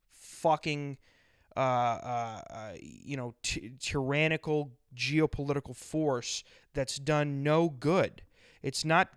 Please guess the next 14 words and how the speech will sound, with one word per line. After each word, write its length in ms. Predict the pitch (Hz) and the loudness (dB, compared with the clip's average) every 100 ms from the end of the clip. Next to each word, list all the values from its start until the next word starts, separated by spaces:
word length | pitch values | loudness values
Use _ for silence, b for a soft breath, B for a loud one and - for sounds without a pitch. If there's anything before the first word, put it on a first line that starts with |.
| _ | _
it's 240 | 143 - | -6 -4
not 340 | 160 165 160 - b b | 0 2 2 -2 b b
helped 440 | - - 165 - | -6 4 4 4
further 680 | - - - 151 160 151 147 | -6 -10 0 2 4 2 0
global 400 | 131 139 147 143 | 2 4 4 4
peace. 560 | - 131 131 - - - b b b - | 2 0 0 0 -4 -6 b b b -4
It 260 | 147 - - - | -4 -4 -12 -4
is 240 | 143 - - | -2 -2 0
constantly 960 | - - - 151 180 - 170 - 151 | 0 0 -2 2 2 0 -4 -2 0
impeding 580 | 143 131 - 156 147 139 - b b b b b b b | 0 -2 -4 -2 -2 -4 -8 b b b b b b b
on, 400 | 135 139 139 131 - 131 | 2 4 4 2 -2 2
uh, 400 | 131 127 120 113 - _ _ _ _ _ _ _ _ _ _ - - _ _ _ _ _ _ _ | 4 4 4 0 -8 _ _ _ _ _ _ _ _ _ _ -16 -16 _ _ _ _ _ _ _
on, 480 | 131 135 135 127 117 - | -2 0 0 -2 -8 -12
on 640 | - 123 123 120 113 - | -6 -2 -2 -4 -8 -12